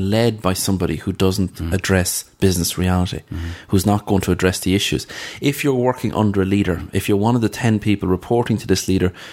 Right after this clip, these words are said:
Speaker 1: who has low levels of reality testing, it means that anything that you
Speaker 2: Mm.
Speaker 1: achieve
Speaker 2: Mm.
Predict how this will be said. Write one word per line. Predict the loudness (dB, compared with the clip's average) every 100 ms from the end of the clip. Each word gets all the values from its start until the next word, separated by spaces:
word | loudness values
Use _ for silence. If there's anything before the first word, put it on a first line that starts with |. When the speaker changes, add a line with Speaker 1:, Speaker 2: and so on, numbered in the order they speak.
| -14
Speaker 1:
who | -2 -2
has | 0
low | 0 2
levels | 2 2 0 -2
of | 0
reality | 2 2 -2
testing, | -4 -6 -4 -4 -6 -14 -20 -4
it | -4 0
means | 2 2 0
that | -2 -2
anything | 0 0 2 0 0
that | -2
you | 0 2
Speaker 2:
Mm. | 2
Speaker 1:
achieve | 0 -2 -2 -2 -8 -16 -8
Speaker 2:
Mm. | -8